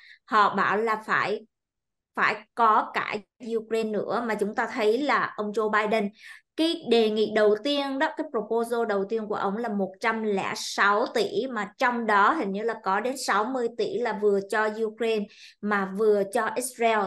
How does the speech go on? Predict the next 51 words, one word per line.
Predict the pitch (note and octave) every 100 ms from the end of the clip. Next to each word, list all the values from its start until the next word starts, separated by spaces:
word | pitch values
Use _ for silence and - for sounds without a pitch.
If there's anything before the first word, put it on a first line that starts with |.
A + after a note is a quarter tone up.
| G3
tức | C#4+
là | B3 A3+ G3
gộp | G#3 G#3 G#3
lại. | G#3 E3+ - _ - _ _ _ _ _
Ngay | C4 D4+ D4+
cả | C4+ A3 C4
quan | C4
điểm | A3 F3+ A3+
của | A3
ông | - A#3
Mitch | B3+ C4+
McConnell, | A#3 A3+ A#3 A3+ A3+ A3
tức | C4+
là | A#3+
lãnh, | G3+ G3+ E3+ A#3 A3+ _
lãnh | G#3+ G3 A#3 A#3
tụ | A#3+ -
phe | A#3+ G#3
thiểu | G#3+
số | G3 F#3
tại | F#3+ G#3+
Thượng | G#3+ F#3+
viện, | G#3 G#3
tức | C4+
là | G#3+
lãnh | G3 G#3+
đạo | A#3 F3+
của | -
Cộng | - F#3+
hòa | A3+ F#3+
tại | G3
Thượng | A3 F#3+
viện, | G#3+ - - - -
ông | G#3+ G#3 C4+ C#4
cũng | G#3+ A#3+
muốn | B3 B3 C#4
gắn | A3 A3 B3 F4+
hai | E4 A#3+
vấn | A#3 A#3+
đề | A#3 G#3
này | G3
là | F#3+
một, | G3 G3 F#3+
bởi | F#3+
vì | A#3 G#3 G3+
như | A#3
Hương | B3 A3+
Giang | A3+ A3
nói | G#3 A#3
là | C#4 -
cái | D4